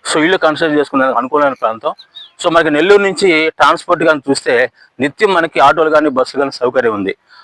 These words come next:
ఆత్మూరు బస్ స్టాండ్ కాడి నుంచి మనం బయలుదేరినట్లయితే కేవలం పది నిమిషాల్లోనే మనం, పదిహేను నిమిషాల్లో మనం ఈ లేఅవుట్లోకి వచ్చేదానికి అవకాశం ఉంటుంది.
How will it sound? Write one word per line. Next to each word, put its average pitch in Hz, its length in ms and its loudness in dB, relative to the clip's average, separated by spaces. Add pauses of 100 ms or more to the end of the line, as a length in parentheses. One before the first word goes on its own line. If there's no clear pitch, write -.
(120)
ఆత్మూరు 175 300 2
బస్ 165 160 2
స్టాండ్ 160 220 0
కాడి 151 100 2
నుంచి 151 200 0
మనం 139 160 0
బయలుదేరినట్లయితే 123 920 -2 (280)
కేవలం 143 300 2
పది 131 120 0
నిమిషాల్లోనే 147 500 0
మనం, 123 340 -2 (240)
పదిహేను 123 260 0
నిమిషాల్లో 131 400 0
మనం 117 320 -2 (320)
ఈ 120 40 -2
లేఅవుట్లోకి 131 440 0
వచ్చేదానికి 120 360 -2
అవకాశం 113 380 -4
ఉంటుంది. 113 320 -6